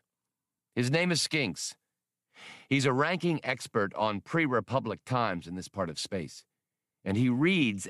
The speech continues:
ancient languages. He's already deciphered some characters Lanny had copied from the log recorder disc." "Good enough for you?" "Conditionally." Somebody, Han saw,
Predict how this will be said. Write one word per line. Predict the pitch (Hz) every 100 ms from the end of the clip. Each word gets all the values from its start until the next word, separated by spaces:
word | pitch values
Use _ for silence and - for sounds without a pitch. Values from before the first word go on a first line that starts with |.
| -
ancient | 117 123 113 104 92
languages. | 113 127 110 - 71 - _ _ _ _ _ - -
He's | 123 139
already | 170 190 165
deciphered | 123 - 139 131 123 -
some | 104 104
characters | 127 127 117 - 87
Lanny | 107 107 101
had | 87
copied | - 117 107 92 -
from | 87
the | 80
log | 95 107 104
recorder | 87 - 92 80
disc." | 76 76 - - _ _ _ _ _ _ _ _ -
"Good | 127
enough | 120 127 120
for | 131 131
you?" | 143 135 _ _ _ _ _ _ _ _ _ _ -
"Conditionally." | - 92 73 - 65 65 78 _ _ _ _ _ _ - -
Somebody, | - 175 165 87 73 73 _ _ _ -
Han | 101 80 71
saw, | - 71 65